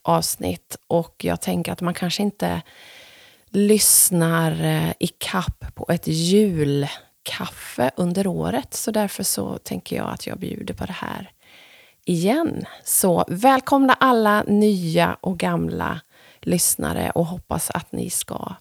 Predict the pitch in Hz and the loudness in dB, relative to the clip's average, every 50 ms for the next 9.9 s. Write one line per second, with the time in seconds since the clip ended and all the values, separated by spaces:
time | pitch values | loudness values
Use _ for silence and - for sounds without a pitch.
0 | _ - _ _ _ _ _ _ - _ _ - - 196 196 190 - 202 196 190 | _ -20 _ _ _ _ _ _ -20 _ _ -2 0 2 2 2 2 2 2 2
1 | 180 180 180 180 175 185 - _ - 170 - - - 90 180 - - - - - | 2 2 0 -2 -2 -4 -8 _ -6 -6 -6 -4 -4 -2 -2 -2 -4 -6 -12 -8
2 | - - - - - - - 82 - 85 - - - - - - 175 - _ _ | -8 -8 -6 -6 -8 -8 -8 -6 -4 -4 -4 -6 -6 -8 -8 -8 -10 -12 _ _
3 | - - - - - - - - - _ _ _ 180 170 214 220 226 220 196 - | -20 -20 -20 -20 -20 -20 -20 -20 -20 _ _ _ 4 8 8 8 8 8 6 4
4 | - 190 185 - - - 220 214 226 220 214 - - 196 190 196 196 180 175 180 | 2 0 0 0 0 2 4 6 6 4 4 4 2 2 0 0 0 0 0 0
5 | 170 160 160 - - 170 170 - - 160 - - 156 - - - 170 160 156 156 | 0 0 2 2 0 -2 -2 0 -2 -2 -2 -2 -6 -4 -2 -2 -2 0 -2 -2
6 | 151 156 165 160 - - 170 - - 170 165 151 160 165 160 175 175 165 160 76 | -2 -2 -2 -2 -2 -4 -6 -4 -4 -4 -2 -2 -4 -4 -2 -2 -2 -2 -2 -2
7 | 151 160 160 - _ _ - - - _ - - - - - - 82 165 165 80 | -4 -6 -8 -10 _ _ -16 -16 -16 _ -12 -12 -12 -10 -10 -8 -8 -6 -6 -6
8 | 80 78 78 80 90 107 285 339 381 _ _ _ _ _ _ - - - _ _ | -6 -8 -8 -4 -2 -2 -2 -2 -4 _ _ _ _ _ _ -20 -20 -20 _ _
9 | _ - _ _ _ - 226 233 240 233 - 269 240 240 254 262 320 | _ -20 _ _ _ 0 2 2 2 2 0 0 2 2 2 0 -2